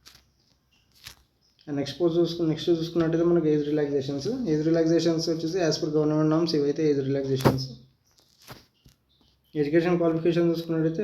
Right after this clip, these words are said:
all education qualification mentioned in column three of serial number three. ఓకే, already మన టేబుల్లో, ఇక్కడ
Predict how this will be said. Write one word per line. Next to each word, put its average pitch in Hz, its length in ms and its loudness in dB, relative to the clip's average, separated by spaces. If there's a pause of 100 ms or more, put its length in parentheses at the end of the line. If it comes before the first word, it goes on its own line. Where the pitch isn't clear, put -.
all 156 220 0
education 170 360 0
qualification 160 540 -2
mentioned 156 280 -2
in 165 60 -2 (100)
column 147 280 0
three 156 160 0
of 156 60 -2 (100)
serial 151 260 0
number 147 240 -2
three. - 120 -18 (760)
ఓకే, 151 140 4 (100)
already 156 260 4
మన 170 80 2 (140)
టేబుల్లో, 160 360 4 (120)
ఇక్కడ 160 160 0